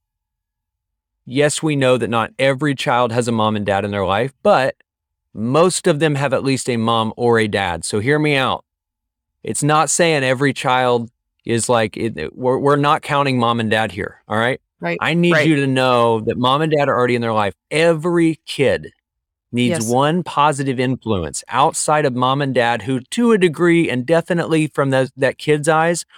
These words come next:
Speaker 1: are required to be irrationally crazy about them. They
Speaker 2: Yep.
Speaker 1: need an adult who is not required to be irrationally crazy about them, to show up in love in a
Speaker 2: Yep.
Speaker 1: big way and go, "Man, I am willing to make sacrifices for you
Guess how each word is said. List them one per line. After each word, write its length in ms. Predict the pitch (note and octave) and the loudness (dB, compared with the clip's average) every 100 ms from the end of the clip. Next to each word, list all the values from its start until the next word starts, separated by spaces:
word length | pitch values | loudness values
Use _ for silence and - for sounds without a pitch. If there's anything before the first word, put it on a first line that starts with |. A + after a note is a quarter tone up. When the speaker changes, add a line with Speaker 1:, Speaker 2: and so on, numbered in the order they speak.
| - - | -10 -2
Speaker 1:
are 160 | C#3 | 0
required 800 | B2+ A2+ - A#2+ A#2+ B2 G2 E2+ - _ _ - | 0 -2 -2 2 4 4 0 -4 -12 _ _ -4
to 100 | B2 | 0
be 140 | A2+ | 2
irrationally 520 | G#2 G2 F#2 - F#2+ | 2 2 0 -4 -6
crazy 320 | F2+ G2 F2+ F#2+ | -2 -2 0 -2
about 300 | E2+ D#2+ - | -2 -4 -8
them. 180 | B1+ _ _ _ _ | -14 _ _ _ _
They 160 | A#2 C#3 | -2 0
Speaker 2:
Yep. 80 | F#3+ | 2
Speaker 1:
need 160 | G3+ | 0
an 120 | F#3 C#3+ | 0 -2
adult 380 | C3 C3+ B2+ | 0 0 0
who 140 | B2 G#2+ | -2 -2
is 160 | F#2 | -2
not 340 | G#2 G#2+ A2 - | -4 0 -2 -2
required 600 | F2+ - D#2+ D2 A#1 _ - | -8 -4 -4 -4 -6 _ -10
to 100 | G2 | -6
be 140 | F2+ | -4
irrationally 460 | E2 D#2 C#2+ - - | -4 -4 -6 -10 -10
crazy 320 | F2 D#2+ D#2+ | -8 -6 -8
about 240 | C2+ C#2 | -8 -10
them, 180 | - - - - _ | -10 -18 -20 -20 _
to 100 | F2+ | -10
show 460 | - - C3 D3 D3+ | -8 -2 2 4 4
up 260 | D3 C#3 _ _ - | 2 0 _ _ -8
in 160 | G#2 | -2
love 260 | G#2+ A#2+ G#2+ | 0 0 0
in 60 | F#2 | -4
a 40 | |
Speaker 2:
Yep. 140 | - | -4
Speaker 1:
big 220 | B2+ D#3 C#3 | 0 0 2
way 420 | B2+ A#2 A2+ A#2 _ - | 2 2 0 -2 _ -12
and 100 | G#2+ | -2
go, 120 | G#2+ | -2
"Man, 320 | G#2 B2 B2+ - | 0 0 -2 -4
I 180 | A#2 D3 | -4 -4
am 140 | C#3 | -2
willing 220 | C3 B2 | -2 -2
to 80 | A2 | -2
make 240 | G#2 G#2+ | -2 -4
sacrifices 840 | - - A2 A2 A#2+ B2 A#2+ - A#2 | -4 -4 -2 -2 -4 -2 -4 -4 -12
for 140 | - | -6
you 340 | C3+ C#3+ D#3 | -2 -2 -2